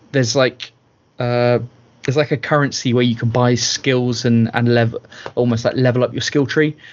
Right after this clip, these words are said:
Uh, there's, there's one of the three main currencies. They didn't really explain how to get it. Um,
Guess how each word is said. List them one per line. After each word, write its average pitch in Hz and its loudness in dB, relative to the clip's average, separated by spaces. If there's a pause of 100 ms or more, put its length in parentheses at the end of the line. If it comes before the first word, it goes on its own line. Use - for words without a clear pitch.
(280)
Uh, 123 4
there's, 120 -2
there's 127 0
one 131 2 (340)
of 123 -2
the 123 0
three 127 0
main 120 2
currencies. 127 -2
They 127 0
didn't 131 0
really 135 4
explain 135 0
how 127 0
to 123 -2
get 135 -4
it. 226 0 (800)
Um, 131 2